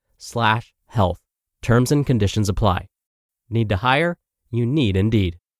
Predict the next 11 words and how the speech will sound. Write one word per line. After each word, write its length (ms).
Thank 200
you 80
again 200
so 340
much 360
for 120
the 80
questions, 720
Tom 380
and 100
Stephanie. 560